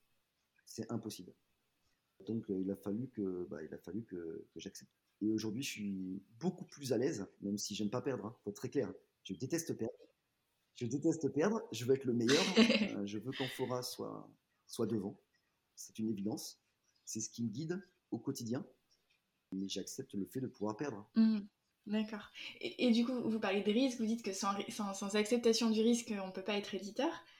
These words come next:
Speaker 2: Est-ce qu'il y a un risque, euh, qui vous paraît particulièrement important dans l'édition ? Et si oui, lequel ?
Speaker 1: Ah, mais le risque, vous le prenez dès que vous décidez de publier un ouvrage.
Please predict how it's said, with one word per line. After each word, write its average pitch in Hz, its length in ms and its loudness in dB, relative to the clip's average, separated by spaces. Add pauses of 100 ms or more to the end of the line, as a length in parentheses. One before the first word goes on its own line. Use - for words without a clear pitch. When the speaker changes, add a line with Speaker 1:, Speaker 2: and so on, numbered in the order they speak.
(200)
Speaker 2:
Est-ce 208 120 -4
qu'il 233 100 4
y - 20 8
a 214 40 8
un 240 80 10
risque, 294 300 8
euh, 196 480 6
qui - 180 -6
vous 202 80 0
paraît 202 240 0
particulièrement 226 640 0
important 214 320 -2
dans 214 120 0
l'édition ? 202 440 -6 (640)
Et 196 220 -4
si 196 160 -4
oui, 226 80 0
lequel ? - 360 -2 (180)
Speaker 1:
Ah, 165 80 4
mais 113 140 4
le 107 80 6
risque, - 300 -2
vous 117 160 0
le 139 60 -4
prenez 143 300 2
dès 180 240 0
que - 80 -2
vous 131 140 -2
décidez 139 340 0
de 120 80 0
publier 104 300 -2
un 120 60 2
ouvrage. 196 260 -4